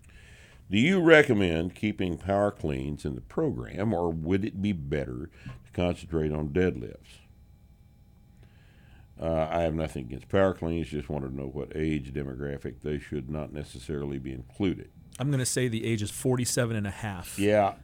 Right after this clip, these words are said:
Speaker 1: I
Speaker 2: can
Speaker 1: think
Speaker 2: no longer
Speaker 1: probably
Speaker 2: power clean.
Speaker 1: forty-seven years and two months.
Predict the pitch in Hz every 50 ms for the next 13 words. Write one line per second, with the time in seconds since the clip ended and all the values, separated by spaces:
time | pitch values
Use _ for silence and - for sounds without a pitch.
0 | - - - 120 117 - - 139 123 120 127 127 127 127 123 120 117 117 120 120
1 | 113 113 117 107 78 82 82 80 80 107 107 104 98 - 120 110 98 95 107 -
2 | - - - - - 101 104 104 101 - - - 104 98 92 92 92 85 82 90
3 | 95 95 95 95 95 95 90 78 78 69 67 69 69 - - - 98 85 67 60
4 | - - - - - -